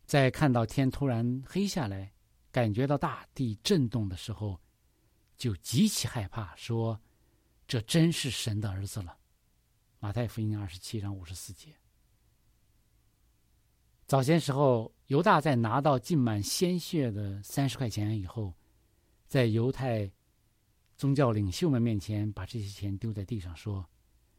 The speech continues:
：“我卖了无辜之人的血，是有罪了。”马太福音二十七章四节。所以这后四个证人呢，是罪犯、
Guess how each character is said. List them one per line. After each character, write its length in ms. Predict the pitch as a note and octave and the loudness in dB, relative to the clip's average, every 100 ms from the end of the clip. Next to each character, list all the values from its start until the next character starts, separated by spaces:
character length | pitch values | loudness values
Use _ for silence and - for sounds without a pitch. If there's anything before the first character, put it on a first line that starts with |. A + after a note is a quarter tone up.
| _ _ _ - | _ _ _ -8
：“我 100 | F#2+ | 0
卖 300 | A2 A#2+ G2+ | 2 2 0
了 180 | F#2+ - | -2 -6
无 280 | - G#2+ C3 | -4 -2 -2
辜 360 | C3 - C3+ C3 | -6 -6 -4 -4
之 200 | - A#2+ | -6 -6
人 160 | G2+ G2 | -4 -4
的 120 | G#2 | -6
血， 380 | G2 - A#2 A2 _ _ _ _ _ _ | -8 -10 -12 -14 _ _ _ _ _ _
是 220 | - G#2 | -8 -6
有 140 | E2+ | -4
罪 280 | D#2+ A2+ F2+ | -4 -4 -4
了。” 140 | F2 _ _ _ _ _ _ _ _ _ _ _ _ | -8 _ _ _ _ _ _ _ _ _ _ _ _
马 100 | - | -12
太 140 | F#2+ G#2 | -4 -4
福 120 | G#2 | -4
音 160 | G2 G#2+ | -4 -4
二 140 | G2+ | -8
十 100 | F#2 | -10
七 200 | - G#2+ | -12 -8
章 120 | G2 | -8
四 220 | F#2+ C#3 | -8 -10
节。 140 | - - _ _ _ _ _ _ _ _ _ _ _ _ _ _ _ _ _ _ _ _ _ _ _ _ _ | -12 -16 _ _ _ _ _ _ _ _ _ _ _ _ _ _ _ _ _ _ _ _ _ _ _ _ _
所 140 | - D#3+ | -2 2
以 120 | D#3 | 2
这 260 | - D#3+ D3 | 2 2 2
后 240 | - B3+ | 2 0
四 200 | D#3+ G3 | 2 0
个 80 | A#2 | 0
证 220 | A#2+ C#3+ | 2 2
人 180 | G#2+ G#2 | 2 2
呢， 160 | A#2 A#2 | 0 -2
是 400 | G#2+ B2+ A2 G2+ | -4 -2 -2 -2
罪 200 | - B2 | -2 0
犯、 300 | F#3+ E3 | 2 0